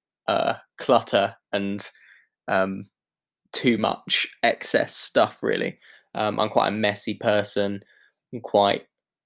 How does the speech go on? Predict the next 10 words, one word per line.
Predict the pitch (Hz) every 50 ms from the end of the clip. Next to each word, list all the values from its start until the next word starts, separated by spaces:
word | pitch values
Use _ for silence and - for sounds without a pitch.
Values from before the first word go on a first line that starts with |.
| _ _ _ - -
um, | - 107 104 104 98 98 95 - _ _ _ _ _ -
can | - 127 113 98
be | 107 104 98 - _ -
kinda | - - 104 98 - -
unfocused, | 110 107 101 - - 123 110 107 104 107 - 104 104 98 - - - -
like, | 104 104
multitasking | 104 107 101 101 101 98 - - - 107 101 107 - - 110
not | 104 101 101
very | - 101 101 101
well. | 98 101 101 101 104 -